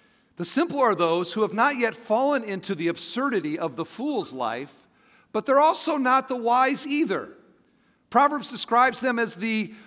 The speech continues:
morally gullible. These are the spiritually sort of naive who can very easily kind of go either way. They,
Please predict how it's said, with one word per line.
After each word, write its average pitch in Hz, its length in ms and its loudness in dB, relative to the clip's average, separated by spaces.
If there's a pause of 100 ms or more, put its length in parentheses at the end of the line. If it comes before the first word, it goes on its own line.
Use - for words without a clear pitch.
(100)
morally 269 680 2
gullible. 190 840 0 (840)
These 233 200 -2
are 285 80 2
the 214 360 4 (140)
spiritually 269 880 0
sort 269 300 0
of 220 180 -2
naive 220 1000 -2
who 233 580 -4 (220)
can 233 200 0
very 285 260 2
easily 285 600 4
kind 269 300 2
of 233 180 0 (380)
go 285 320 6
either 277 280 2
way. 320 300 8 (800)
They, 240 160 6